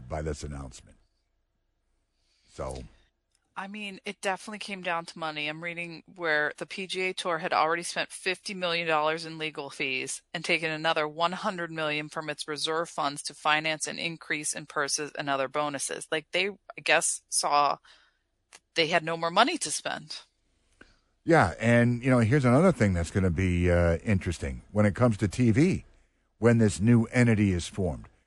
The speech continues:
Speaker 1: Because the P G A Tour, they got it going on. They've got C B S. They've got N B C Sports,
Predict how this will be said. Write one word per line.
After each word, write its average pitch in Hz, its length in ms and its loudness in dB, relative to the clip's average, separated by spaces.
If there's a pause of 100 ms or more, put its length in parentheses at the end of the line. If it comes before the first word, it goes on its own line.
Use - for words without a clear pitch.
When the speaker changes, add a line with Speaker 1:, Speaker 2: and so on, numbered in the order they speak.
(140)
Speaker 1:
Because 120 240 2
the 107 80 0
P 165 160 -2
G 135 220 4
A 110 80 4
Tour, 131 420 4 (540)
they 110 100 4
got 123 160 6
it 117 80 6
going 107 240 6
on. 117 300 6
They've 123 140 4
got 123 220 4
C - 240 2
B 127 220 6
S. 143 320 0
They've 113 240 2
got 113 280 4 (120)
N 131 180 2
B 139 180 4
C 143 220 0
Sports, 151 480 2